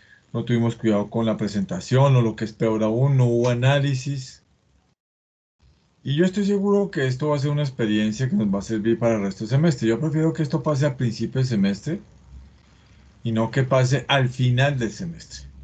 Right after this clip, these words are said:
Entonces yo estoy seguro que, eh, vamos a mejorar, vamos a leer lo que el profe les puso, vamos a corregir.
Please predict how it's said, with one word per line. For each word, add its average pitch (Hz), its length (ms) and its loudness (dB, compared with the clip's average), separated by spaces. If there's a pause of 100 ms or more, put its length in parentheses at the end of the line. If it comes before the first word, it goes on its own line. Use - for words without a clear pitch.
(1700)
Entonces 117 320 -2
yo 123 80 2
estoy 123 240 0
seguro 120 520 2
que, 120 540 0
eh, 107 240 -4
vamos 107 340 -2
a 104 60 -2
mejorar, 127 960 2
vamos 113 360 0
a 107 80 0
leer 98 280 0
lo 110 140 -2
que 104 120 -6
el 90 60 -6
profe 101 280 -2
les 104 180 0
puso, 143 720 2 (1080)
vamos 107 300 -2
a 117 100 -2
corregir. 135 960 2